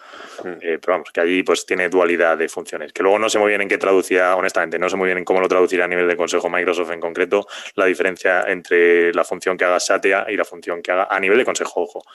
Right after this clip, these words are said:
Speaker 2: y, y la función que haga Smith, pero bueno, yo, eh, sinceramente creo que el de Satya en este punto es un cargo simplemente institucional, en este aspecto que queda muy bien, y el que llevará una función un poco más de presidio del Consejo será Brad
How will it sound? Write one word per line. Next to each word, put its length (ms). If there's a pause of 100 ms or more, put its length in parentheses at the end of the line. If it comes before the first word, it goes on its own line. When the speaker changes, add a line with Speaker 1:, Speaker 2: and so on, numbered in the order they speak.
(240)
Speaker 2:
y, 300
y 60
la 120
función 280
que 80
haga 120
Smith, 320
pero 140
bueno, 200 (160)
yo, 140
eh, 200 (120)
sinceramente 560
creo 180
que 200 (380)
el 440
de 100
Satya 340
en 60
este 180
punto 300
es 140
un 80
cargo 200
simplemente 360
institucional, 640 (320)
en 60
este 160
aspecto 280
que 60
queda 160
muy 160
bien, 320
y 80
el 100
que 100
llevará 180
una 100
función 280
un 40
poco 140
más 100
de 80
presidio 280
del 80
Consejo 280
será 240
Brad 180